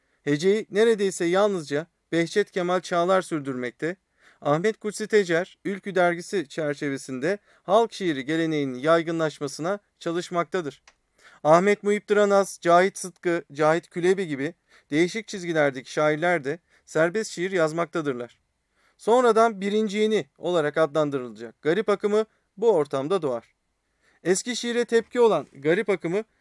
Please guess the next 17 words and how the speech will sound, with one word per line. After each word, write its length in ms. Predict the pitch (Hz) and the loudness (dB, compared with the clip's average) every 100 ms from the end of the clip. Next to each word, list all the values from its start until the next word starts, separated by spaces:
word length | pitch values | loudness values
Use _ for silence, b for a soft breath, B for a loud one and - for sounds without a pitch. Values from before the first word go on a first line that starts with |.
| _ - | _ -2
üç 380 | 247 269 - - | 0 0 -2 -20
şairin 600 | - 196 190 175 131 127 - | -4 2 4 4 0 -8 0
adına 440 | 208 170 185 220 - _ _ _ | 0 2 0 0 -4 _ _ _
bağlanır. 560 | 160 156 135 120 - _ _ _ _ _ | 2 4 2 -4 -12 _ _ _ _ _
Bunları 380 | 190 196 190 196 _ | -6 0 2 2 _
kolay 300 | 185 190 196 | -4 0 0
olarak 460 | 160 147 190 - _ _ _ - | 2 0 0 -4 _ _ _ -4
omo 380 | 175 165 131 - | -2 0 -2 -4
olarak 480 | 147 151 139 131 - | -6 -2 -2 -4 -4
da 180 | 180 196 _ _ _ _ _ _ _ _ _ _ _ | -4 -4 _ _ _ _ _ _ _ _ _ _ _
harflendirebiliriz. 1000 | 180 156 147 131 151 180 170 123 - - - | -4 -2 -2 -2 0 0 0 -6 -10 -16 -2
Orhan 380 | 160 165 170 160 | 2 4 4 4
Veli, 260 | 151 143 196 _ _ _ _ _ _ - | 0 -2 -6 _ _ _ _ _ _ 0
Oktay 420 | 170 156 147 135 | 0 2 2 0
Rıfat, 420 | 127 170 185 - _ _ _ _ | 0 0 0 -2 _ _ _ _
Melih 320 | 160 165 156 | -4 -2 -2
Cevdet. 380 | 170 139 120 110 | -2 -2 -2 -8